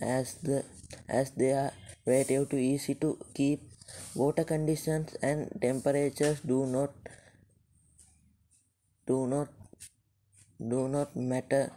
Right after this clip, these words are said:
much for these fish, fish. Also, they can swim. They are quite well in the low oxygen environment. So, so if the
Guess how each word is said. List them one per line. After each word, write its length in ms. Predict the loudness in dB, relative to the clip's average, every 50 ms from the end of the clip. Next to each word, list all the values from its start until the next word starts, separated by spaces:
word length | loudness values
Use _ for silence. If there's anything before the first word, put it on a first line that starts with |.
| -18 -20 _ -6
much 280 | -2 0 0 0 -2 -6
for 220 | -4 0 0 2
these 360 | 2 2 2 2 2 0 0 -2 -4
fish, 300 | -2 -2 -2 -2 0 0 0 -2 -2 -6 -6
fish. 320 | -6 -4 -4 -6 -10 -14 -18 _ _ _ _ _ -6
Also, 460 | 0 2 2 2 2 2 2 2 4
they 220 | 4 4 2 2 2
can 300 | 0 0 0 0 0 -4
swim. 500 | -6 -6 -2 -2 0 0 -2 -4 -10 -14 -18 _ -20 -16 -14 -14 -14 -14 -14 -16 -18 -18 -20 -20 -18 -12
They 380 | -8 -6 -2 0 2 2 2 2
are 340 | 0 0 0 0 0 -4 -6 -12 -20 _ _ _ _ _ _ _ _ _ _ _ _ _ -2
quite 400 | 2 4 4 6 4 2 2 2
well 200 | 2 2 2 2
in 300 | 0 0 0 0 0 2
the 120 | 2 2
low 320 | 2 2 2 2 2 2
oxygen 500 | 0 -4 -4 -4 -2 0 0 0 0 -2 -8 -14 _ _ _ _ _ _ _ _ _ _ _ -2
environment. 640 | -2 0 2 2 2 2 0 0 -2 -4 -6 -6
So, 320 | -4 -2 -2 -2 -2 -4 -8 -18 -20 -20
so 300 | -16 -10 -4 -2 0 0
if 280 | 2 0 0 -2 -4 -8 -2
the 200 | 0 0 0 0